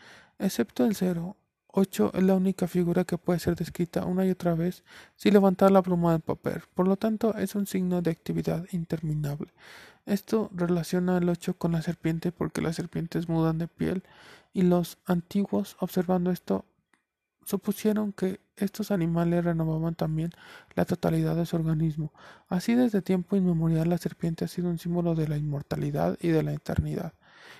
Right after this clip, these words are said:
En el ocultismo cristiano se dice algunas veces que el ocho es el número dominical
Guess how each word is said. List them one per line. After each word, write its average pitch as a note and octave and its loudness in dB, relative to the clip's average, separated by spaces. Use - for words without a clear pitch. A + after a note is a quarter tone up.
En F3 2
el F3 4
ocultismo F3 -2
cristiano F3 -2
se F#3 -2
dice F3 -2
algunas E3+ 2
veces E3+ -2
que - -4
el E3 0
ocho F#3 -2
es G3 -2
el G3 0
número F#3+ 2
dominical D#3+ -2